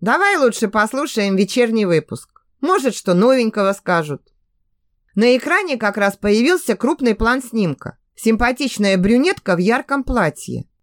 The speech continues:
Я напряглась, прислушиваясь к голосу ведущего. Я где-то ее видела. Не знаю где, но лицо определенно знакомо. Я отпустила интуицию гулять по просторам памяти, а сама в телевизор смотрела.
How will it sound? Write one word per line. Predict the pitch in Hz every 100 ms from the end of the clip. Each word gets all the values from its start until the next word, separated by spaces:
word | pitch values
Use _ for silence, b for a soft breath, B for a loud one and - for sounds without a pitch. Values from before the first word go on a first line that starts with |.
| -
Я | 156 202 208
напряглась, | 233 285 320 359 381 220 - - _ -
прислушиваясь | 202 196 262 359 311 214 165 160
к | 175
голосу | 165 214 233 - 262
ведущего. | 277 247 285 - - 139 127 - _ _
Я | - 135 208
где-то | 208 185 330 254 214
ее | 202 226
видела. | 254 320 247 185 147 123 - _ _ _ -
Не | 180
знаю | 185 208 226 294
где, | 294 262 277 156 113 _ _
но | 165
лицо | 202 214 - 320
определенно | 285 214 196 247 294 339 226
знакомо. | 175 208 220 - 214 143 117 - _ _ _
Я | 185 233
отпустила | 247 254 269 - 285 262 262
интуицию | 240 294 370 - 214 196
гулять | 208 262 339
по | 226
просторам | 202 202 - 240 262 254
памяти, | 269 190 143 - - - -
а | 151
сама | - 202 294
в | 330
телевизор | 226 226 262 294 185 156
смотрела. | - 175 202 214 175 131